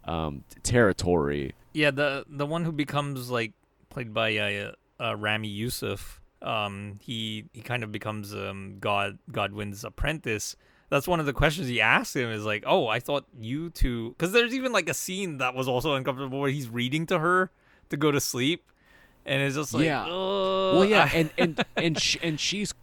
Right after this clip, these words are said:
Speaker 1: cuddling with him much like a young child would,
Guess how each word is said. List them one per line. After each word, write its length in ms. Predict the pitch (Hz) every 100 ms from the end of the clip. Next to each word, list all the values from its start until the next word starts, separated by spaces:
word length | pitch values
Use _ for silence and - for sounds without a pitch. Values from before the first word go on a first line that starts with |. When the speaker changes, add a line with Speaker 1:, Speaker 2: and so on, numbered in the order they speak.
| - - -
Speaker 1:
cuddling 580 | - 165 185 190 165 147
with 240 | 123 120
him 260 | - 120 120
much 320 | - 143 190 180
like 140 | 147
a 60 | 127
young 340 | 117 120 117
child 420 | - 131 139 135
would, 400 | 98 90 87 87